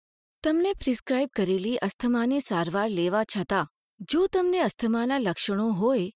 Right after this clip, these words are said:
અથવા તમને અસ્થમાનો હુમલો આવતા હોય, તો તમને ગંભીર અસ્થમા હોઈ શકે છે. તમને મદદ મળે તે માટે શું થઈ શકે, તેની ચર્ચા કરવા માટે તમારી અસ્થમા ટીમનો સંપર્ક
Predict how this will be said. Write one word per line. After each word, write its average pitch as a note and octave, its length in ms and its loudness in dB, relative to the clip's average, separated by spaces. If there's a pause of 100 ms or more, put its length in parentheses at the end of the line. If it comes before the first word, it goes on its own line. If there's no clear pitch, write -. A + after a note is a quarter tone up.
(160)
અથવા F#4+ 380 2
તમને C#4 340 2
અસ્થમાનો B3 680 0
હુમલો A#3+ 360 2
આવતા F3 340 0
હોય, E3+ 340 -2 (320)
તો F4+ 120 4
તમને A#3+ 340 2
ગંભીર G#3+ 440 0
અસ્થમા F#3+ 520 -2
હોઈ D4 220 0
શકે A3+ 360 -2
છે. E3+ 200 -4 (460)
તમને C#4 300 4
મદદ C4 400 4
મળે G3+ 300 2
તે C#4+ 220 -2
માટે C#4+ 380 0
શું E4 300 -2
થઈ F#3+ 200 0
શકે, E3+ 340 -6 (500)
તેની F4 300 2
ચર્ચા A#3+ 400 0
કરવા F3 320 0
માટે F3 380 0 (360)
તમારી F4 380 2
અસ્થમા E4 520 -2
ટીમનો F#3 460 0
સંપર્ક D4+ 560 0